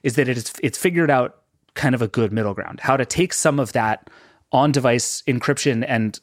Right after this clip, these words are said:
added security in Beeper Mini and applied it back to, to some extent, the old way of doing things.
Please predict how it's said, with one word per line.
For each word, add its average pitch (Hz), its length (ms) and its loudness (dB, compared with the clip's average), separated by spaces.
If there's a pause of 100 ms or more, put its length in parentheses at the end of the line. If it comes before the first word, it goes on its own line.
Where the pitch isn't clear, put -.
added 113 340 0
security 135 600 0 (360)
in 135 360 2 (120)
Beeper 113 280 0
Mini 147 380 2 (320)
and 123 240 2
applied 139 380 0
it 127 100 -4 (280)
back 131 420 2
to, 113 600 0 (160)
to 143 120 0
some 202 320 0
extent, 147 340 0
the 143 140 0
old 117 320 0
way 110 180 2
of 98 80 -6
doing 104 280 -4
things. 92 400 -4